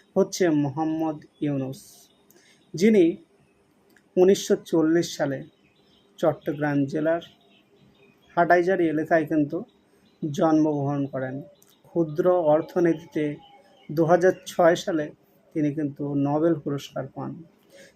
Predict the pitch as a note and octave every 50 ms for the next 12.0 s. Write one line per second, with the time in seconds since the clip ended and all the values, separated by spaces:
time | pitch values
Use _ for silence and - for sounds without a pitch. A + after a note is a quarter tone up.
0 | _ - G3 F#3 F3 F3+ - - F3+ - - G#3+ A3 G#3 - - G#3 G#3+ - G3
1 | F#3 D#3 C#3+ D3+ - - _ _ _ _ - - - _ _ _ _ - - -
2 | F3 E3+ F3 F3+ E3+ D#3 C#3+ D3+ - - _ _ _ _ - _ _ _ _ _
3 | _ _ - D#3 D3+ D#3 D3 C#3+ C#3+ D3 D3+ - _ _ _ _ - E3+ E3+ F3
4 | E3+ - G#3 G#3 G3+ F#3+ F#3+ F#3 F3+ E3+ E3+ - F#3+ F3+ E3 F3 E3 D#3 E3 E3
5 | E3 E3 - - E3+ D#3 D3+ D3 - D#3+ D3+ D#3 D#3 D3+ - _ - F3 E3+ D#3
6 | F3 F#3 F3+ F3+ D#3+ C#3+ - D#3+ D#3 C#3+ D3+ D#3 D3+ - - - D3 D3 E3 D3+
7 | C#3+ - E3+ D3+ C#3+ D#3 F3 A3 - _ _ _ _ _ _ _ _ _ _ _
8 | _ _ _ _ _ _ _ _ _ _ _ _ _ _ - F3 F#3 F#3 G3 A3
9 | G#3+ G#3+ - E3+ - - G3+ G3+ G#3 A3 A3 G#3 - - - - F#3 F3 F3 -
10 | _ - F#3+ D#3+ C#3+ C#3 D3 E3 E3 E3 - - F#3+ E3+ D#3 D3 C3+ C#3+ D3+ F3+
11 | - A#3 F#3 F3 F3+ F#3+ - - D#3+ D3+ D3+ D3 C#3+ D3 D3 C#3+ - - C#3+